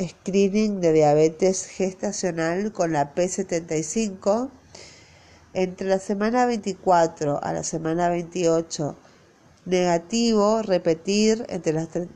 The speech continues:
tra-, semana treinta y uno y la semana treinta y tres en pacientes con factores de riesgo.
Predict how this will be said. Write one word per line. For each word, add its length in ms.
tra-, 400
semana 560
treinta 360
y 100
uno 400
y 80
la 120
semana 440
treinta 320
y 60
tres 540
en 140
pacientes 520
con 140
factores 560
de 140
riesgo. 580